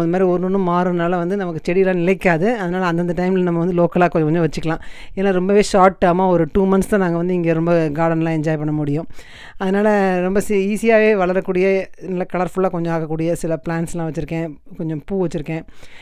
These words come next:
நம்ம ஊர்ல சொல்ற டெய்ஸி, அதுக்கப்புறமா சில ரோஸ், அந்த மாதிரிலாம் வச்சிருக்கேன். அது கூடவே ரெகுலரா இருக்க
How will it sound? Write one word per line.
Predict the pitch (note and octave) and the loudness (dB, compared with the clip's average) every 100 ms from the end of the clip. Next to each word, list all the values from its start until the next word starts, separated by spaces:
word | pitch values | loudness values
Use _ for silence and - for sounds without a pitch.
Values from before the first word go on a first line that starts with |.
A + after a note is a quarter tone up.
| - F#3 | -10 -2
நம்ம | F3+ | 0
ஊர்ல | F#3 F3+ E3+ | 2 4 2
சொல்ற | E3 D#3 | 2 2
டெய்ஸி, | E3+ E3+ D#3 D#3+ E3 D#3+ | 2 2 0 0 0 -2
அதுக்கப்புறமா | D#3 D#3+ E3 E3 | -4 -4 -4 -2
சில | D#3+ D#3+ | -2 0
ரோஸ், | F3 E3+ - D#3+ E3 | 2 0 -2 -4 -4
அந்த | D#3+ | -4
மாதிரிலாம் | D#3+ D#3+ D#3+ | -4 -4 -4
வச்சிருக்கேன். | D3+ D3 F3+ A#3 - - - - - - - | -6 -8 -10 -12 -16 -20 -20 -18 -18 -18 -4
அது | A3 G#3 | 0 4
கூடவே | A3 G#3+ F#3+ | 4 4 4
ரெகுலரா | F3 F#3+ F#3+ F3+ | 2 2 4 2
இருக்க | F3 | 2